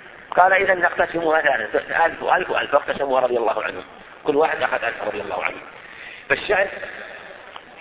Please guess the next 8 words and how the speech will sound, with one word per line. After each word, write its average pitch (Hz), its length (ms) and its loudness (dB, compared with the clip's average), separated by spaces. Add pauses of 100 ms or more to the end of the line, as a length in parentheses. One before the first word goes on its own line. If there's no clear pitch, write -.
(340)
أن، 143 400 2 (960)
آه، 117 760 0
أن 135 160 0 (400)
النية 165 380 0
لها 147 340 0
أثر 156 180 2
عظيم 139 340 0 (1000)
في 127 440 0